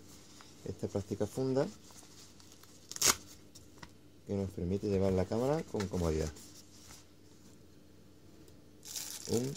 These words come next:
cargador U S B para cargar la batería con su respectivo cable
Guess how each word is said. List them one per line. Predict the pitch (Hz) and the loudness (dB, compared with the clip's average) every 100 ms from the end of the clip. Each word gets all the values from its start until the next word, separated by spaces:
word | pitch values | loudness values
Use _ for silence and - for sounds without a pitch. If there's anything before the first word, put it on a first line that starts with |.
| - | -2
cargador | 107 98 92 92 117 147 - - - | 4 6 8 8 8 6 0 -8 0
U | 123 123 | 4 6
S | - 87 | 6 4
B | 80 78 - - - - - - - - - - - - - - | 6 6 4 0 -8 -14 -16 -16 -16 -18 -12 -10 -10 -14 -10 -2
para | 80 80 | 0 2
cargar | 78 80 101 - - | 2 6 6 4 2
la | 101 104 | 4 6
batería | 104 92 - 151 - - - - - - - - - - - - - - - | 6 4 2 -2 -4 -10 -18 -20 -20 -18 -16 -18 -20 -20 -20 -20 -20 -18 -2
con | 101 98 | 0 0
su | - | 0
respectivo | - 87 87 - 98 104 - - - - | 0 2 0 0 0 2 0 -4 -12 0
cable | 110 117 131 | 2 4 2